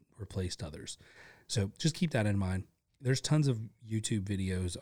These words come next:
on how to do that as well. The Genie screw drives, the most common issue is the trolley being stripped. So again,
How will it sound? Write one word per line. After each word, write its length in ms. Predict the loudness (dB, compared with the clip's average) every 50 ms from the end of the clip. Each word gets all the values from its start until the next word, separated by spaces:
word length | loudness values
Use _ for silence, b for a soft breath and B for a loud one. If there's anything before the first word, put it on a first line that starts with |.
| -6
on 240 | -4 -4 -4 -4 -6
how 200 | -6 -4 -4 -4
to 100 | -4 -4
do 220 | -6 -6 -6 -6
that 180 | -6 -6 -8 -10
as 140 | -12 -12 -10
well. 240 | -8 -8 -10 -10 -14 _ _ _ b b b b b b b b b b b b
The 80 | 2 4
Genie 320 | 6 8 8 8 8 8
screw 300 | 6 4 6 6 6 8
drives, 460 | 8 8 6 6 6 4 2 -2 -4
the 100 | -2 0 2
most 240 | 4 4 2 2 0
common 320 | -2 -2 0 2 2 0
issue 520 | 0 0 0 0 2 2 2 2 2 0 -4 _ _ _
is 460 | 0 2 2 2 2 2 0 0 -4 -6 -8
the 180 | -6 -6 -4
trolley 440 | -2 0 0 0 0 0 2 2 2
being 240 | 2 2 0 0 0
stripped. 500 | 0 -2 0 0 0 0 0 -2 -10 -20 -20 B B B B B B B B B
So 360 | B 6 8 8 8 8 6 2 -4 _ _ _ _ -10 -2 -2
again, 420 | 0 4 4 4 4 4 0 -4